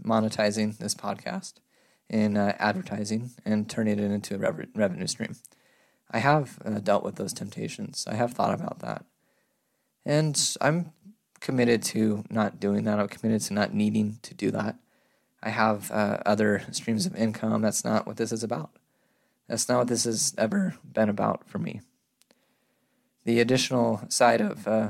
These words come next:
this transparency and the other thought and fear that I had with just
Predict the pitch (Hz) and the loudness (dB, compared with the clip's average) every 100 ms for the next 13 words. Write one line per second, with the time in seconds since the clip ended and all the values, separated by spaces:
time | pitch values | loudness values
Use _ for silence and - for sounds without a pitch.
0 | - 107 - 120 113 117 113 - 113 110 | -4 -8 -2 -2 0 0 0 0 -2 0
1 | 113 110 104 - 110 110 104 - 117 110 | 2 0 0 2 2 0 -4 -4 2 2
2 | 113 113 107 107 110 107 - 110 - | 2 0 -2 -2 -2 -4 -6 -6 -6